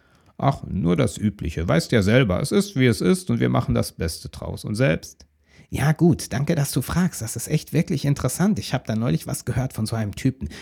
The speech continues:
Du, wenn der erzählt, da fliegen dir die Ohren im Quadrat.“ „Na, was denn?“ „Na, über die Gesellschaft und wie das Ganze eigentlich läuft, wie die Machthaber und Rechthaber. Na,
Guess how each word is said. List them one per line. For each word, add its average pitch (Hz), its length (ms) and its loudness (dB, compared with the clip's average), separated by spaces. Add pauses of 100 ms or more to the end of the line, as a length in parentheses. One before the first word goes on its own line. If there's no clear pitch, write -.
(120)
Du, 92 160 2 (140)
wenn 95 120 0
der 127 220 4
erzählt, - 440 0
da 85 80 -4
fliegen 147 360 0
dir 104 100 -2
die 104 120 -2
Ohren 135 260 2
im 135 100 0
Quadrat.“ - 640 -4 (220)
„Na, 117 420 0
was 160 260 -2
denn?“ 73 260 -4 (460)
„Na, 107 100 -2
über 139 180 4
die 165 100 2
Gesellschaft 160 600 0
und 117 140 -2
wie 156 60 6
das 156 240 2
Ganze - 400 0
eigentlich 90 640 0
läuft, - 340 -10
wie 127 80 0
die 147 100 6
Machthaber 143 680 0
und 101 160 -4
Rechthaber. 95 480 -4 (240)
Na, 120 160 2